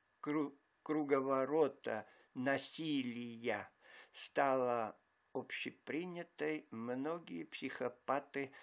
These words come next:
с большой охотой винят в своих грехах и проблемах жестокое обращение с ними в детстве,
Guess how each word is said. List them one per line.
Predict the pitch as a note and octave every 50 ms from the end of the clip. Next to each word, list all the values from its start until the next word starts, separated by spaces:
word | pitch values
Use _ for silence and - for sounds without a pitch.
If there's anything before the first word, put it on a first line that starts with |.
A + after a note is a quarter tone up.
| - - - _ -
с | C3 C3
большой | C#3 C3 C#3 C#3 C3+ C3+ C3 - - D3 C3+ C3 - -
охотой | - A#2 A2 - - - D3+ D#3+ D#3+ - - - D3 D3 D#3 D#3 D3+ - _ -
винят | - B2+ B2+ C#3+ D3+ D3 C#3+ C#3 C#3 C#3+ C#3+ C#3 C3 - - - _ -
в | -
своих | - - D3+ C#3+ C3+ C3 B2+ A#2 A2
грехах | A#2+ A2+ A#2 A#2 A#2+ A#2 G#2 G2+ - - C3 C#3+ C3 G#2 - - - - - _ _ _ _ -
и | - C#3
проблемах | - - C3 B2 A2+ G#2 G#2+ G#2 G#2+ A#2 B2 C#3+ E3 E3 D#3 D3 D3 - - - - - - - -
жестокое | - G2+ G#2+ A#2 B2+ B2 - - _ - D3 D#3 - - - - D#3 D#3 D#3 D#3 D3+ D3+ D3 - -
обращение | C#3 B2+ A#2 B2 B2 A#2 A2 - - - C#3 C#3+ C#3+ C#3 C#3 C#3 C#3 C#3 C3+ B2
с | - -
ними | A2+ A#2 B2+ C3+ C#3+ D3+ D3 C#3+ D3 D3
в | C3+ A#2 A2 A#2+ -
детстве, | - E3+ F3+ D#3+ D#3+ - - - - - A2+ A2 G#2+ G2 -